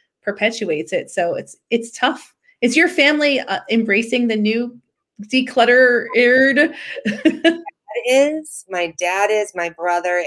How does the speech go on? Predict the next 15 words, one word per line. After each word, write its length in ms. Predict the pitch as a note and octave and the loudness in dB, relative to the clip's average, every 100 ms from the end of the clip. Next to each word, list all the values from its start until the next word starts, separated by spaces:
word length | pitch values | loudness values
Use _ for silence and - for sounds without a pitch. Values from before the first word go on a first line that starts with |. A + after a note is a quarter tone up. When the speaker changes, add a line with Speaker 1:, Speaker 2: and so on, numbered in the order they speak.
| E3+ | -4
Speaker 2:
is, 380 | E3+ E3 D#3+ - | -4 -6 -8 -10
my 500 | E3 D#3 D#3 D3+ D3+ - - _ | -6 -4 -4 -6 -8 -12 -20 _
friends 500 | E3 F#3 G#3 A3+ G#3+ - C#3+ | -10 -6 -4 -4 -6 -8 -4
are, 260 | C#3+ C#3+ | -2 -2
'cause 160 | D#3 - | -6 -6
they've 220 | F3 E3 | -6 -6
noticed 480 | E3 F3 F3+ E3 - - | -6 -4 -2 -4 -6 -10
how, 520 | E3+ E3+ E3+ E3+ E3+ - | -2 0 2 0 -2 -4
like, 140 | F3 - | -6 -6
my 100 | D#3+ | -10
car 460 | - G3+ F#3 D#3 | -6 -4 0 -2
was 140 | D3 - | -4 -10
the 80 | D3 | -10
big 200 | D3+ - | -8 -8
one, 120 | B2 | -12